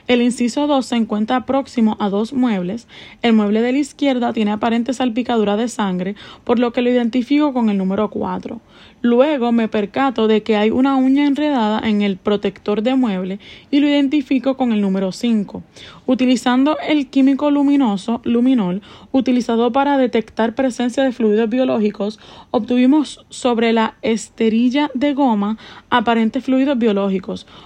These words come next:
por lo que lo identifiqué con el número seis. Cabe destacar que según el principio de intercambio, cuando dos objetos tienen una interacción, existe una transferencia de materiales, en este caso,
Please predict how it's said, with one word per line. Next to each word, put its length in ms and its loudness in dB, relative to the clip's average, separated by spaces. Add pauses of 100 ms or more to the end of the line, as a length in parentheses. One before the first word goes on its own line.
(100)
por 140 2
lo 180 0
que 100 -4
lo 80 0
identifiqué 880 0 (320)
con 240 2
el 200 2
número 400 0
seis. 580 -6 (280)
Cabe 240 -2
destacar 680 -2 (260)
que 140 0
según 320 0
el 80 0
principio 480 0
de 80 0
intercambio, 760 -2
cuando 320 0
dos 140 -2
objetos 480 -2
tienen 340 0 (220)
una 160 2
interacción, 760 -2
existe 440 -4
una 120 2
transferencia 560 0
de 60 2
materiales, 800 -4 (500)
en 180 2
este 300 0
caso, 540 -2